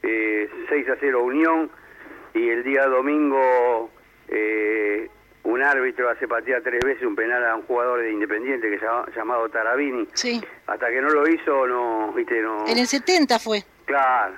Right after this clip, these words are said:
Speaker 2: Sí.
Speaker 1: Y
Speaker 2: Yo lo
Speaker 1: cosas
Speaker 2: leí porque yo era chica, tenía diez
Speaker 1: Bueno,
Speaker 2: años, pero
Speaker 1: cosas
Speaker 2: sí.
Speaker 1: que, eh, tres veces patear un penal, eh, me parece que
Speaker 2: <laughs>
Speaker 1: un poco mucho, ¿no? Eh,
Speaker 2: Sí.
Speaker 1: hasta que no lo hizo, no, bueno,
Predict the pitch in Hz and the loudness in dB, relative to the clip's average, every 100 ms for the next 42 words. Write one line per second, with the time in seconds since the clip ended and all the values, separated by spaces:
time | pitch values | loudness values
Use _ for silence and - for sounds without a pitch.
0 | - - 202 190 302 302 359 339 302 311 | -10 -10 -10 -4 0 6 6 8 6 4
1 | 247 220 214 214 202 202 208 262 247 - | 2 0 -2 -2 -4 -6 -2 0 0 0
2 | 214 185 185 196 214 202 - 196 170 170 | -2 -4 -4 -2 0 0 0 0 -2 -6
3 | 175 165 160 - 131 - 117 - 110 107 | -8 -8 -8 -4 -4 -2 -4 -4 -4 -4
4 | 92 - - - - - 104 113 107 - | -6 -10 -20 -20 -20 -8 -4 -4 -4 0
5 | 170 151 170 135 113 - 110 135 131 117 | 2 2 2 0 -2 -2 -4 -2 -2 -2
6 | 104 107 139 147 107 92 95 95 87 123 | -4 -2 0 0 0 -2 -2 -4 -4 -4
7 | 120 113 98 92 - - - 233 - - | -4 -6 -6 -6 -6 -6 -4 -4 -6 -6
8 | 123 123 117 143 117 95 101 117 - 101 | -6 -4 -2 -2 -2 -6 -6 -8 -10 -8
9 | 95 92 95 - 82 - 104 120 113 139 | -4 -2 -4 -4 -10 -12 -8 -6 -2 0
10 | 151 160 160 156 139 127 123 117 | 2 2 0 -2 -2 -2 -2 -4